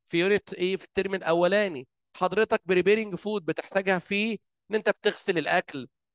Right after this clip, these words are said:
بتغلي فيها مثلًا البيض، بتغلي فيها الاكل مثلًا عشان ت-، ايه تعمله باثنج اللي هو الايه تيكنج شاور،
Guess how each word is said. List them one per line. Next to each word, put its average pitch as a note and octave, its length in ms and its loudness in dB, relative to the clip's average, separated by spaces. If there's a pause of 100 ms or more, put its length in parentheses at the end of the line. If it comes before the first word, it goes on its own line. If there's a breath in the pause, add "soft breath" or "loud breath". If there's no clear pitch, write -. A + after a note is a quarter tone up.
(100)
بتغلي F3+ 380 0
فيها F#3 240 0
مثلًا E3+ 520 0
البيض، E3+ 580 0
بتغلي F3 360 -2
فيها F#3 180 -2
الاكل F3 420 -2
مثلًا F3 240 -2
عشان D3 300 -6
ت-، - 40 -14
ايه F3 260 2
تعمله E3 560 -2 (600)
باثنج F3 640 2
اللي C#3 200 -2
هو F3 140 2
الايه D#3+ 460 0
تيكنج E3+ 380 -4
شاور، F3 500 0